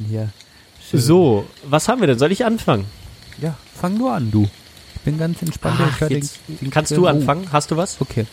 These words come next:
Speaker 1: ich hab was. Ja. Und so habe ich mir Gedanken gemacht. Und, äh, ich weiß nicht, liest du den Newsletter von, ähm,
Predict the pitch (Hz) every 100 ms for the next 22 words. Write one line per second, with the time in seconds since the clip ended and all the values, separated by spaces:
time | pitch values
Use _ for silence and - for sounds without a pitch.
0 | - 151 - 113 - 107 - - - -
1 | - - - - - - - - - -
2 | - - 123 123 120 113 113 110 113 113
3 | 120 110 117 123 - - - - - 139
4 | 127 123 - 127 127 127 123 147 170 156
5 | - 123 123 180 - 165 151 139 143 147
6 | - 127 120 143 175 - 135 135 - 143
7 | 143 135 - 135 127 131 127 131 - 127
8 | 131 131